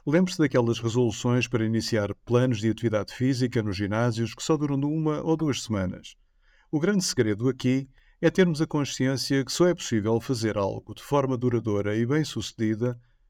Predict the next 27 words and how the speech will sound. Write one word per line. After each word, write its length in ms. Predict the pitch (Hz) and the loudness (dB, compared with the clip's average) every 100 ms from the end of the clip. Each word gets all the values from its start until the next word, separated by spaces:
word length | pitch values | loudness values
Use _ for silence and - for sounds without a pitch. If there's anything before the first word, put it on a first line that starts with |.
| _ | _
se 200 | - 190 | -6 -4
isso 180 | 190 185 | -2 0
não 120 | 170 | 2
obrigar 440 | 143 123 110 113 | 2 0 2 2
ao 140 | 117 113 | 2 0
enorme 420 | 110 120 123 123 | 2 2 2 -2
desgaste 600 | 107 101 101 101 - - _ _ - | -2 -2 0 -2 -6 -16 _ _ -6
de 140 | 127 | 0
ter 200 | 123 170 | 4 2
que 80 | - | 2
ter 180 | 151 143 | -2 0
uma 160 | 147 | -2
força 340 | - 143 - 127 | -2 -4 0 -2
de 80 | |
vontade 440 | 107 123 117 107 - - | -2 0 2 2 0 -4
permanente 600 | 156 135 110 117 117 - | 0 0 0 0 -2 -2
para 180 | 120 | -2
o 60 | 110 | 0
conseguir. 560 | 104 98 - 98 85 - _ _ _ _ _ _ | -2 -4 -4 -10 -14 -16 _ _ _ _ _ _
É 100 | 123 | 0
por 180 | 123 117 | 2 0
isso 220 | 127 - | 0 0
que 60 | 123 | -4
os 80 | 113 | -2
resultados 560 | 101 113 113 101 107 | -2 -2 0 -2 -2
das 160 | 113 101 | -4 -2
dietas 560 | 107 113 117 120 113 | 0 0 0 -4 -4